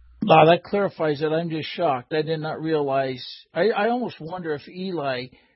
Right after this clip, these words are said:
really did this on purpose or if something or someone got him sucked into it the last six, eight months. 'Cause before, you guys were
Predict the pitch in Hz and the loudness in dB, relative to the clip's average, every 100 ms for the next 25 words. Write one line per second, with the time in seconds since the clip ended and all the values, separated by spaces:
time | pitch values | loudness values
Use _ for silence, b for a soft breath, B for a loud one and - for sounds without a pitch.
0 | - 185 202 175 156 165 156 - 165 143 | -4 -2 0 0 0 0 -2 -8 -6 -6
1 | - 180 175 196 170 - 143 127 - - | -6 -6 -4 -4 -6 -4 -4 -4 -6 -4
2 | 202 175 196 185 147 - 170 165 156 143 | -4 -4 -4 -4 -4 -2 -2 -2 -4 0
3 | 160 147 135 - 160 - 180 180 156 139 | 0 -2 -6 -8 -10 -4 -2 0 -2 -4
4 | - 135 135 - - - - 135 120 139 | -6 -2 -2 -2 -10 -20 -18 -20 -20 -20
5 | 123 - 170 139 151 - 226 247 202 196 | -20 -6 -4 -4 -4 -6 0 2 2 2
6 | 208 165 156 | 2 2 -4